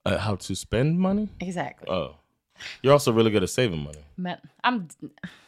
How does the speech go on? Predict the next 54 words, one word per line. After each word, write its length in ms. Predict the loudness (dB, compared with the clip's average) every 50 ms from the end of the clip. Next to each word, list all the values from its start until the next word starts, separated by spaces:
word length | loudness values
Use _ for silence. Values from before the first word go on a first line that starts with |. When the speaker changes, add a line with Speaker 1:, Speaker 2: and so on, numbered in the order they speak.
| _ _ _ _ _ _ 2
Speaker 2:
I, 180 | 2 2 2 -2 -8 -14 _
I'm 260 | 0 2 2 2 2 -2
decent 400 | -6 -8 -8 -10 -14 -16 -16 -20
at 100 | -20 -16
saving 300 | -14 -14 -14 -14 -12 -12
money. 160 | -12 -6 -2
I've 120 | -2 -2 -2
Speaker 1:
Ja. 80 | -2
Speaker 2:
been 180 | -4 -6 -6 -6
better. 280 | -8 -10 -14 -16 -20 _ _ _ _ _ _ _ -20 -20 -20 -20 -20 -20 -20 _ _
Eh, 220 | -6 -4 -4 -6 -8 -10 -16 _ _
jag 120 | -12 -10
tycker, 240 | -10 -10 -8 -8 -6
Speaker 1:
You 140 | -6 -8 -10 -14 _ -4
Speaker 2:
men 120 | 0 2 4 6
Speaker 1:
save 180 | 8 8 8 8
money 220 | 6 6 6 6 6
when 80 | 4
you're 140 | 4 2 2 2
trying 160 | 0 0 0
to 60 | 0
come 200 | 0 -2 -2 0 0 0
to 60 | 0
me. 200 | -2 -2 -4 -6 -10 -14 -20 _ _ _ _ -10 -6
Speaker 2:
Exakt. 400 | -6 -6 -4 -2 -2 -2 -2 -4 -8
Nej, 140 | -6 -2 0
men 80 | 2 2
Speaker 1:
On 80 | 2
Speaker 2:
jag 40 | 2
Speaker 1:
a 40 | 2
Speaker 2:
kan, 120 | 4 4
Speaker 1:
bad 280 | 6 6 6 4 4 4
Speaker 2:
jag 240 | 4 4 4 2 -2
kan, 120 | 2 6
Speaker 1:
day. 180 | 8 10 10 10 8 6 2 -4 _ _ _ _ _ _ _ _
Speaker 2:
oh 80 | -20 -20 -20
my 100 | -20 -20 -20 -20
God. 400 | -20 -20 -20 _ _ _ -18 -16 -4
Jag 180 | -2 -2 -2 0
kan 300 | 0 0 0 0 -2 -4
spara 240 | -4 -6 -6 -6 -6
pengar. 240 | -8 -8 -8 -8 -6
Det 80 | -6
är 20 | -8
inte, 200 | -8 -8 -8 -6
det 140 | -6 -4
handlar 320 | -2 0 0 2 2 0 0
inte 160 | -2 -2 -4
om 80 | -4 -4
mig. 140 | -4 -2
Jag 120 | -4 -2 -2
bara 120 | -2 -2
menar 220 | -2 -2 0 -2 -2
att 160 | -4 -6